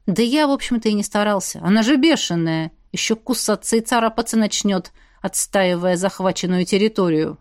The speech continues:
Фу, уже начала, чокнутая. Откуда только взялась на мою голову, на шею, то есть.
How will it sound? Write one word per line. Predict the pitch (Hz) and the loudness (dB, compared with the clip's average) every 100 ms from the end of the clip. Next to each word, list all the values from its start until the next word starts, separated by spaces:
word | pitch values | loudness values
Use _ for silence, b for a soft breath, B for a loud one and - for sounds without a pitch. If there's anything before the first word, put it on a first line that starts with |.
| - | -12
Фу, | 170 - - | -12 -12 -6
уже | 208 349 302 165 | 0 2 4 0
начала, | 165 214 202 170 - _ | 0 2 2 2 -2 _
чокнутая. | - - - 180 - 147 151 147 160 _ _ _ _ _ _ _ _ _ | -4 -2 0 -2 -4 -8 -8 -8 -10 _ _ _ _ _ _ _ _ _
Откуда | - - 220 226 | -16 -6 -2 0
только | 247 226 | 0 0
взялась | 247 240 311 302 302 | 2 2 4 2 2
на | 302 | 4
мою | 294 285 240 | 4 4 4
голову, | 254 202 175 170 | 2 4 2 0
на | 165 156 151 151 147 156 170 196 175 | 0 -2 -4 -6 -8 -10 -8 -4 -2
шею, | - 277 208 | 0 2 2
то | - 185 | 2 0
есть. | 160 | 0